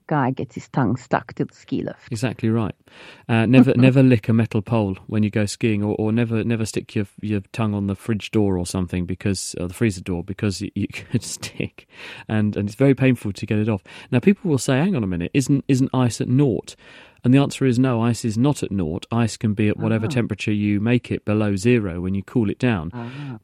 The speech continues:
Speaker 2: But when you put it into, say, a drink, then the temperature of the ice will rise to naught, but then it won't go any higher until all of the ice has melted. And this is called a phase change. So in other words, the,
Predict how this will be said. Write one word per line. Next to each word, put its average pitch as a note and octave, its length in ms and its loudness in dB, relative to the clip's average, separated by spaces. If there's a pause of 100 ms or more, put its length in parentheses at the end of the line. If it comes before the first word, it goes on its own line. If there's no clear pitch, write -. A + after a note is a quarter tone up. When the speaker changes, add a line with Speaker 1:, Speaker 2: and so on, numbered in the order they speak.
Speaker 2:
But G#2+ 380 4
when B2 160 4
you C#3 80 6
put - 260 -4
it B2+ 80 -8
into, A2+ 560 2 (360)
say, A2 520 0
a G#2+ 160 -2
drink, G2 480 0 (380)
then A2+ 340 4 (100)
the A2+ 120 -2
temperature C3+ 540 0
of G2 80 -6
the A2 120 2
ice G#2 440 -2
will A2 200 2
rise B2 380 2
to - 180 -6
naught, A2 560 0 (400)
but D#2+ 140 -4
then A#2 140 4
it A#2 120 2
won't B2 300 2
go A2+ 160 0
any A2 200 2
higher F#2+ 540 -4 (140)
until G#2+ 500 0 (220)
all B2+ 180 4
of A2 100 0
the A2+ 100 2
ice G#2+ 240 0
has G#2 120 -8
melted. G#2+ 520 -2
And G#2+ 80 -4
this A2 120 -4
is G#2 80 -6
called A2+ 140 -2
a G#2+ 40 -2
phase A2+ 380 0
change. - 460 -8 (300)
So - 120 0
in A2+ 100 4
other B2 180 2
words, G2+ 360 0
the, G#2+ 160 0